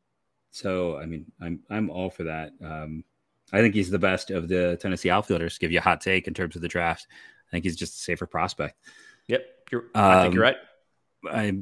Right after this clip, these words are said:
Speaker 1: you know, I'm totally, a-, and he's one of those guys advanced models also, like, a lot of the things he does stand out. The Cincinnati Reds. So the Reds last year just kind of were, is it fair to say passive? Like, I liked their draft, but they were another team that kind of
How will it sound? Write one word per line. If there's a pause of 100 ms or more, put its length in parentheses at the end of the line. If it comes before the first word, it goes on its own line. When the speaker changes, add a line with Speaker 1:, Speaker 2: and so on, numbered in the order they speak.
Speaker 1:
you
know,
I'm
totally,
a-,
and
he's
one
of
those
guys
advanced
models
also,
like,
a
lot
of
the
things
he
does
stand
out. (680)
The
Cincinnati
Reds. (600)
So
the
Reds
last
year
just
kind
of (680)
were, (560)
is
it
fair
to
say
passive? (200)
Like,
I
liked
their
draft,
but
they
were
another
team
that
kind
of